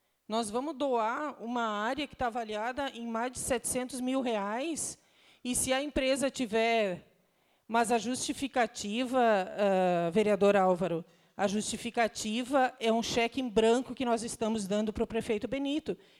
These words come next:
E eu vou dar o cheque em branco pra ele, porque eu acho que ele merece. Ele tá indo atrás de empresas pra gerar empregos no município,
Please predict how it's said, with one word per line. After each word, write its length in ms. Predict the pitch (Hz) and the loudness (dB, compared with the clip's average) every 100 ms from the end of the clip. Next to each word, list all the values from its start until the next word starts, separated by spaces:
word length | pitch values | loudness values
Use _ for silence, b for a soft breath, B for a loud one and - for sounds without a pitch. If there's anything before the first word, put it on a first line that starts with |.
| b | b
E 100 | 233 | 4
eu 140 | 240 | 4
vou 240 | 196 240 302 | 4 0 2
dar 160 | 269 | 0
o 60 | 233 | 0
cheque 280 | 226 202 196 | -2 -4 -4
em 60 | |
branco 280 | 202 196 196 | -4 -6 -6
pra 220 | 202 196 | -6 -4
ele, 180 | 180 196 | -6 -8
porque 200 | - 247 | -8 -4
eu 100 | 202 | -2
acho 180 | 196 - | -2 -4
que 60 | |
ele 120 | 214 214 | -6 -4
merece. 600 | 226 226 240 277 - - b b - | -4 -4 -6 -6 -8 -10 b b -10
Ele 180 | 196 196 | -8 -4
tá 240 | 208 208 | -2 0
indo 240 | 254 262 226 | -2 -2 -2
atrás 580 | 190 202 180 202 240 190 | -2 -2 0 0 0 -2
de 80 | |
empresas 680 | 202 - 185 196 247 247 202 | -8 -6 -4 -2 -2 -4 -8
pra 200 | - 208 | -6 -6
gerar 280 | 208 214 196 | -4 -4 -4
empregos 400 | 208 202 202 202 | -4 -6 -6 -8
no 80 | 214 | -8
município, 640 | 214 208 - 220 226 262 | -8 -6 -8 -8 -8 -10